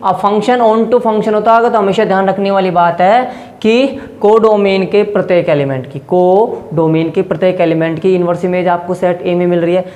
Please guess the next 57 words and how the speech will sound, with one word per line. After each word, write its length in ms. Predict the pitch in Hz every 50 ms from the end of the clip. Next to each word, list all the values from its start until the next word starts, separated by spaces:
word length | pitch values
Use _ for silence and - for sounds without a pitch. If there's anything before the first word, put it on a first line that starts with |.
| - - -
Set 380 | - - - 180 180 190 196 202
ए 80 | 196
में 140 | 196 196 196
मिल 180 | 196 190 190 180
रही 120 | 180 190
है 80 | 202 202
कहने 280 | 196 196 180 175 180 180
का 80 | 185
मतलब 420 | 180 180 175 175 180 175 175 165 170
है 440 | 185 202 226 220 - - - - -
कि 120 | - 175 165
range 300 | 147 175 185 202 208 202 196
set 260 | 196 185 175 175 - 165
के 80 | 190
प्रत्येक 400 | 185 190 175 156 185 185 180 185
element 400 | 180 170 170 170 170 170 165 165
की 80 | 196 185
inverse 300 | 180 175 175 170 170 180
image 240 | 170 170 175 165 175
आपको 260 | 165 160 160 - 175
set 280 | 170 185 175 175 175
ए 120 | - 170 165
में 120 | 165 165
मिल 160 | 160 156 151
रही 140 | 143 143 143 143
है। 120 | 135 - - - - - - -
तो 60 | 170
मतलब 420 | 170 170 180 185 180 214 247 262 262
जो 80 | 254 254
range 280 | 247 240 226 220 208 -
set 300 | - 196 175 165 156 -
है, 300 | 165 151 135 - - - - - - 160
मतलब 240 | 160 160 185 196
इस 140 | 214 208 208
function 320 | 202 180 175 160 - 180 175
का 80 | 185 175
जो 100 | 175 175
range, 280 | 175 170 165 160 151 151
range 240 | 156 165 165 160
set 280 | - - 151 143 131 -
है 220 | 160 185 202 - - - - - - 156
वो 80 | 156 151
किसके 300 | - 170 165 - 190 170
बराबर 340 | 170 165 160 156 151 156
है? 60 | 147 139 143
codomain 520 | - 143 139 127 143 135 135 131 131 131 131
के 220 | 127 165 190 240 294 294 - - - - 160
बराबर। 480 | 147 147 139 127 120 113 120 123 123 - - - - - -
और 160 | 165 151 151
range 220 | 170 180 185 185 185
set 140 | - 175
को 80 | 185 180
किससे 320 | 165 190 180 - 190 185
व्यक्त 560 | 170 180 170 165 160 151 143 160 160 160 160 -
करते 220 | 185 175 175 185
हो 60 | 185 185
आप? 180 | 196 190 -